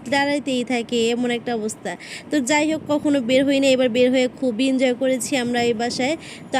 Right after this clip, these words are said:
আমার আম্মু বলতেছিল, "এবার মনে হচ্ছে যে চাঁদ রাত বাসায় এত মানুষজন, মানে, বাচ্চা কাচ্চা, এত হই হরল্লা, খুবই ভালো লাগতেছে, চাঁদ রাত বোঝা যাচ্ছে।"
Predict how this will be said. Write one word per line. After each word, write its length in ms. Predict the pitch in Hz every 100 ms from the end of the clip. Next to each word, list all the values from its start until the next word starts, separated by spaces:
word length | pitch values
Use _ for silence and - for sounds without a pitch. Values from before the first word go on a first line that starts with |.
| -
আমার 200 | 247 269
আম্মু 180 | 294 294
বলতেছিল, 480 | 269 285 285 277 262 269 226
"এবার 200 | 262 269
মনে 240 | 269 277
হচ্ছে 280 | 277 254 277
যে 100 | 240 247
চাঁদ 240 | 269 247
রাত 160 | 254 233
বাসায় 400 | 226 233 247 247 226
এত 180 | 226 254 247
মানুষজন, 720 | 240 240 240 226 226 233 240
মানে, 260 | 233 220 226 220 - - -
বাচ্চা 320 | 240 240 254
কাচ্চা, 380 | 233 240 - 247 233
এত 140 | 247 269
হই 260 | 254 254 254
হরল্লা, 400 | 262 254 240 247
খুবই 300 | - 262 262
ভালো 260 | 262 240 240
লাগতেছে, 540 | 247 247 254 - 262 311 - - - - -
চাঁদ 220 | 254 226
রাত 160 | 254 240 226 -
বোঝা 280 | 220 240 254
যাচ্ছে।" 380 | 247 247 -